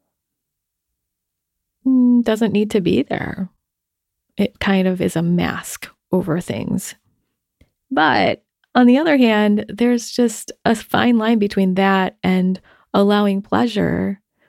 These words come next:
or good feelings or affirmations to resource you and to feed you. If you can access that, that's great, because then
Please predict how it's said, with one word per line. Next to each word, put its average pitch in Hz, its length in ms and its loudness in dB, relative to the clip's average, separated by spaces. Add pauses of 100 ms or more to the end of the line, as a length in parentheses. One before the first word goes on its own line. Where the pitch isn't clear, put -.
(240)
or 196 80 0
good 208 240 -2
feelings 190 800 0 (100)
or 196 140 -2
affirmations 196 680 -2
to 175 200 -2
resource 185 600 -2
you 185 380 -8 (680)
and 185 100 0
to 175 120 -2
feed - 500 -2
you. 160 480 -4 (1700)
If 208 260 0
you 208 120 2
can 208 520 0
access 202 480 -2
that, 165 440 -2 (880)
that's 185 240 -2
great, - 440 0
because 180 320 -2
then 185 420 0